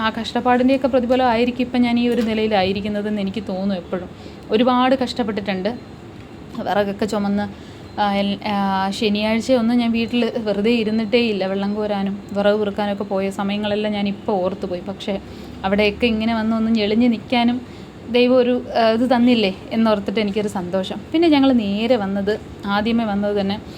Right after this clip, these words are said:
ആ, നമ്മൾ വാഗമൺ എത്തി ട്ടോ. വാഗമണിൽ നമ്മുടെ ആ, ആ, ഇതിൽ അഡ്വഞ്ചർ പാർക്കിലാണ് എത്തിയത്.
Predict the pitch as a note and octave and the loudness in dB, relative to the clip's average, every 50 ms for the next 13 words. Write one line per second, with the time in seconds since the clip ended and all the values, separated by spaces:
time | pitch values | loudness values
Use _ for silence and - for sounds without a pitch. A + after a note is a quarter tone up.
0 | - - - - - A3 A3 G#3+ G#3+ G#3+ A3+ B3 B3 A3+ G#3 G#3 A#3 B3 B3+ A#3 | -18 -16 -14 -8 -4 0 0 0 2 4 4 6 6 6 6 4 4 2 2 2
1 | G3 - - G#3 G3 - F3+ E3+ F3 - - - A3 A3+ A3 G#3+ A3 A#3 A#3 A3 | 0 -2 -4 -4 -2 -2 -4 -4 -4 -8 -12 -6 -2 0 2 2 2 2 2 2
2 | G3+ G3 G#3 C4 C4+ - - - - - G#3+ A3 A3 A3 G#3+ G#3+ G#3 G#3+ - - | 2 0 0 -2 -4 -8 -12 -14 -10 -6 -4 -2 0 2 2 2 0 0 -2 -2
3 | G#3+ G#3 G#3 G3+ G3+ G#3 G3 A3+ A3+ A3 G#3+ G#3 G3 F#3 F#3 G#3 A3 A3 G#3+ G#3 | 0 0 2 2 0 0 0 0 0 0 0 0 -2 -2 -2 -2 0 -2 -2 -2
4 | - A3 G#3 G#3 A#3 B3+ B3 C4+ B3+ G#3+ F#3+ F#3+ F3 E3+ E3+ F3+ F3 F3+ A3 | -4 -2 0 2 0 2 2 2 2 2 0 -2 -4 -4 -6 -4 -4 -4 -4